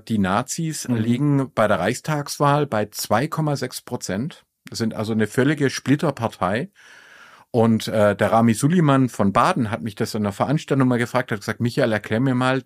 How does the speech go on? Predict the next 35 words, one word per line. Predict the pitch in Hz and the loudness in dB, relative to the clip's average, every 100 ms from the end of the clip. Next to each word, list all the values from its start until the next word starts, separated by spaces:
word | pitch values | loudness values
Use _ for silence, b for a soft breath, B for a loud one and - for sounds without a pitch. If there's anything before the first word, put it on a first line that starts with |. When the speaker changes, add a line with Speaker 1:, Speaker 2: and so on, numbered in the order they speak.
| - | -8
Speaker 1:
zwei | - 120 | 0 2
Komma | 143 147 139 | 2 0 0
sechs | 120 117 - | -2 -6 -10
Prozent | - - 101 123 131 | -10 -4 0 0 -2
und | 110 98 | -6 -6
fünf | - 131 - | -2 -4 -4
Jahre | 120 127 | -6 -6
später | - 110 104 101 | -6 -6 -4 -2
waren | 98 | -2
sie | 98 | -4
an | 98 | -6
der | 98 | -6
Macht. | 90 82 - B B - | -6 -8 -16 B B -2
Wie | 135 | 0
konnte | - 147 | 2 0
das | 143 135 - | 0 -2 2
so | 165 220 | 4 4
schnell, | - 139 135 156 156 B B B | 2 4 4 4 0 B B B
äh, | - 113 | -2 -2
kippen?“ | - - - 76 | -2 -6 -6 -4
Ja, | 127 | 0
da | 135 | 2
haben | 123 | 4
wir | 123 | 2
zum | 120 | 2
einen | 110 117 | 2 2
das | 117 | 0
Versagen | - 107 107 110 | -2 2 2 2
der | 104 | 0
Weimarer | 95 104 139 139 | 2 2 4 2
Justiz | 147 147 - 156 - | 0 -2 -6 -10 -2
damals | 151 143 143 | 0 0 -2
gehabt, | 147 143 151 - | -2 -2 -4 -8
äh, | 110 110 | -2 -2
die | 101 107 | 0 -2